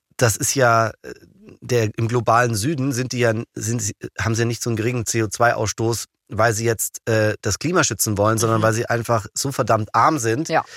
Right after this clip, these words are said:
Speaker 1: ähm, dass sie die Umwelt quasi, äh, nicht versauen können.
Speaker 2: Ja.
Speaker 1: Und, äh, das, das kann ja nicht das Ziel der ganzen Menschheit sein,
Speaker 2: Mhm.
Speaker 1: äh, dass wir sagen, ja geil, wenn du nichts hast und ohne Strom und fließend Wasser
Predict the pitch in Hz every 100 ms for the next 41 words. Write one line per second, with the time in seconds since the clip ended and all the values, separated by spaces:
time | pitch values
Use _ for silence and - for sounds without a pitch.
0 | - - _ 120 117 117 123 120 - -
1 | 120 113 - 117 107 - 131 143 135 131
2 | - 127 117 123 - - 123 131 131 120
3 | 160 107 92 92 82 - 156 113 - 110
4 | - 135 123 - _ _ _ - 127 -
5 | _ _ _ - 120 120 - _ - 135
6 | - 127 127 117 - 107 - - 127 120
7 | 113 113 98 107 147 180 110 104 107 98
8 | 110 165 - 139 165 202 123 120 113 110
9 | 117 120 117 113 135 151 131 160 - -
10 | 127 123 127 160 - 135 170 - - _
11 | _ _ - 131 147 143 139 135 - -
12 | - - 147 156 127 - 139 127 113 127
13 | - 127